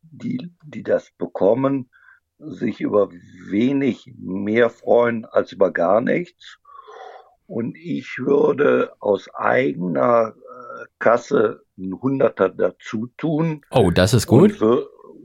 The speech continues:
Speaker 1: und würde dann El Fabiolo in der Champion Chase am Mittwoch, den dreizehnten dritten, wetten. Das ist nur doppeltes Geld,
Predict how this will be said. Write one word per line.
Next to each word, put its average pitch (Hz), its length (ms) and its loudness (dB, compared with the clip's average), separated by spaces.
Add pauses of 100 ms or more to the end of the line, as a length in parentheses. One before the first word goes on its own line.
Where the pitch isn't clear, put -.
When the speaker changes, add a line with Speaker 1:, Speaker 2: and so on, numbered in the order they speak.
(320)
Speaker 1:
und 117 240 0
würde 120 300 2
dann 110 360 2
El 117 280 0
Fabiolo 127 960 0 (200)
in 101 480 -6
der 90 280 2
Champion 107 420 0
Chase 98 600 -2
am 90 200 -4
Mittwoch, 95 360 -4
den 85 220 -2
dreizehnten 85 640 -4
dritten, 120 400 -2
wetten. 117 440 -2 (640)
Das - 200 -4
ist - 240 -10
nur 104 240 -2
doppeltes - 720 -4
Geld, 127 520 0